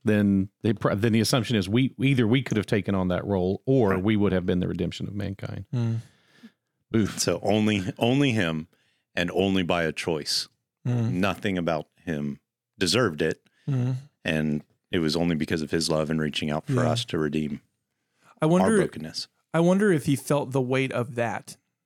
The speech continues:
Speaker 1: Yeah. Oh.
Speaker 3: And, you know, if he felt the weight of, like,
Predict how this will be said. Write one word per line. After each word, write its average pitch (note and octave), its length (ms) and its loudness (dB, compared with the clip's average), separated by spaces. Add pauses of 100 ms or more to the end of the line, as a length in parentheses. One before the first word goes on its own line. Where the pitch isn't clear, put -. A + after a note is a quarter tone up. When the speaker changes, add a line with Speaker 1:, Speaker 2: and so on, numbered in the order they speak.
(320)
Speaker 1:
Yeah. E2 180 0 (580)
Oh. B2+ 200 2
Speaker 3:
And, C3+ 100 -2 (100)
you D3+ 140 2
know, E3 180 4
if D3 280 0
he D3+ 100 2
felt D3+ 380 0
the C3 80 2
weight B2+ 200 2
of, A#2 140 2
like, A2+ 400 -2